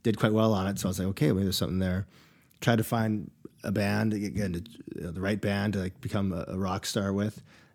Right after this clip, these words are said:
Couldn't find that, so went into law school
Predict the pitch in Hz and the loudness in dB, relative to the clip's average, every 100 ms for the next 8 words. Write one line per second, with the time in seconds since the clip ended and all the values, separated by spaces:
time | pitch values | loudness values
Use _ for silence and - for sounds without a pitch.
0 | _ - 117 113 113 107 104 98 107 - | _ -2 0 2 2 2 2 2 2 0
1 | - 101 95 - - _ _ _ - 107 | 2 2 2 -4 -20 _ _ _ 0 2
2 | 110 104 101 101 - 101 104 | 4 4 4 0 2 2 2